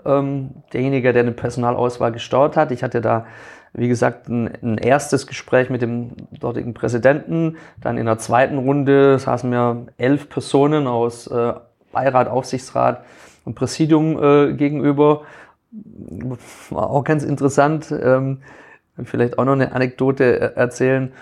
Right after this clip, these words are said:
Und, äh, dann, äh, gab's, äh, noch, ähm, eine dritte Runde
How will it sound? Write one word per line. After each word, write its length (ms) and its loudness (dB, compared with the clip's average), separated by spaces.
Und, 340 0
äh, 240 6
dann, 440 0
äh, 220 4
gab's, 440 -4
äh, 360 2
noch, 680 -2
ähm, 420 -2
eine 120 -4
dritte 340 0
Runde 640 2